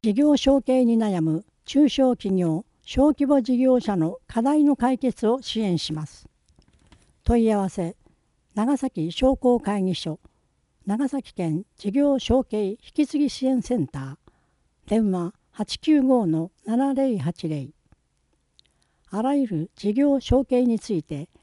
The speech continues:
ワンストップで相談できる公的支援機関です。事業承継支援、親族、従業員、第三者に関するご相談、事業承継診断、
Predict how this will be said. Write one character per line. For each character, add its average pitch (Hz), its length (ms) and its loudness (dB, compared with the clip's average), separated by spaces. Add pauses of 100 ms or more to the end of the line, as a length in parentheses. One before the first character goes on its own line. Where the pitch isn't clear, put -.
(120)
ワ 214 140 -2
ン 294 100 4
ス - 80 -6
ト 302 120 0
ッ - 20 0
プ - 180 -2
で 165 140 -2
相 247 220 2
談 247 220 0
で 233 100 -2
き - 120 -6
る 185 140 -2
公 277 260 -2
的 262 340 -6
支 - 160 -6
援 220 180 -2
機 - 100 -12
関 151 240 -2
で 147 120 -6
す。 - 200 -16 (1700)
事 208 160 0
業 285 300 4
承 269 260 2
継 247 220 0
支 220 200 -4
援、 156 240 -4 (640)
親 277 300 2
族、 175 380 -4 (280)
従 240 260 2
業 208 260 0
員、 180 280 -2 (240)
第 233 240 -2
三 196 240 -4
者 - 240 -16 (400)
に 285 160 6
関 254 280 0
す - 140 -6
る 240 140 0
ご 202 140 0
相 175 240 0
談、 160 280 -4 (1080)
事 220 160 -4
業 285 320 2
承 247 300 0 (360)
継 208 380 2
診 190 300 0
断、 139 280 -6